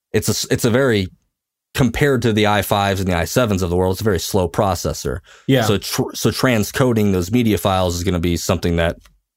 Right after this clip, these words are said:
Speaker 1: it's not gonna really do very well, if at all. So I have to kinda work around those things. But yeah, I got, I, I brought it home today. I started getting everything installed. I put, uh,
Speaker 2: Yeah, um,
Speaker 1: Raspbian or whatever it is on there.
Speaker 2: Yeah, if, if you want help with that stuff,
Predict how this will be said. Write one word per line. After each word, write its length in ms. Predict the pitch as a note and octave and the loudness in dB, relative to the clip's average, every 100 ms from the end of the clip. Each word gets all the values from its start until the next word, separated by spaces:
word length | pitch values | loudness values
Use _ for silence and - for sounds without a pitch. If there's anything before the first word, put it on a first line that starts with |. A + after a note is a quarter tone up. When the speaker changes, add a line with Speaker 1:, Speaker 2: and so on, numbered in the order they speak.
| _ | _
Speaker 1:
it's 160 | G2+ - | -6 0
not 140 | A#2+ | 0
gonna 140 | G#2+ G2+ | 2 2
really 180 | G2 F2 | 2 2
do 140 | F#2 | 2
very 220 | E2+ D2+ | 0 -2
well, 260 | D2 D2 E2 | -2 -2 0
if 180 | A2 G#2+ | 0 0
at 80 | F2+ | 0
all. 260 | - - _ _ _ _ _ _ _ _ _ | -2 -10 _ _ _ _ _ _ _ _ _
So 220 | - G#2+ G2 | -2 0 2
I 140 | A#2 | 2
have 140 | B2 | 0
to 60 | - | 0
kinda 140 | A#2 | 0
work 200 | G2 G2 | 2 2
around 160 | G2 F2 | 2 2
those 220 | F2+ - | 0 0
things. 240 | A2 G2+ - | 0 0 0
But 80 | G#2+ | 2
yeah, 160 | G2+ | 2
I 60 | G2 | 2
got, 260 | G2+ F#2+ - | 0 0 -4
I, 180 | G2+ G#2+ | -2 0
I 120 | G2+ | 0
brought 200 | G2+ A#2+ | 2 0
it 60 | G#2+ | 2
home 180 | A2 G#2 | 0 0
today. 360 | G#2 G#2 G#2 | 2 2 2
I 60 | F#2 | 2
started 200 | - F#2+ | 0 0
getting 160 | F#2 F2+ | 0 0
everything 240 | F#2 F#2 | 0 0
installed. 540 | E2+ - G2 F#2 F2+ F2 | -2 -2 0 2 2 0
I 80 | |
put, 300 | E2 - F2 | 0 0 0
uh, 400 | E2 E2 D#2+ E2 - _ _ _ _ _ _ _ | 0 0 -2 -4 -6 _ _ _ _ _ _ _
Speaker 2:
Yeah, 380 | A#2+ G#2+ G#2 G2+ - - | -2 0 -2 -4 -8 -2
um, 100 | B2+ | 0
Speaker 1:
Raspbian 500 | B2 A#2 G#2+ F#2+ F#2 | 2 0 0 2 2
or 60 | F#2 | 2
whatever 280 | F#2 F#2 F#2 | 2 2 2
it 80 | |
is 140 | F#2 F#2 | 2 2
on 100 | F#2 | 2
there. 260 | F#2 F2+ - - | 2 0 -4 -2
Speaker 2:
Yeah, 240 | A#2+ G#2+ | 0 2
if, 120 | A#2+ | 0
if 160 | B2+ D3 | 0 2
you 140 | F3 | 2
want 140 | F#3+ C#3 | 2 2
help 160 | A#2+ | 0
with 80 | C3+ | 0
that 100 | C#3+ | -2
stuff, 380 | C#3+ D#3+ E3 | 2 2 0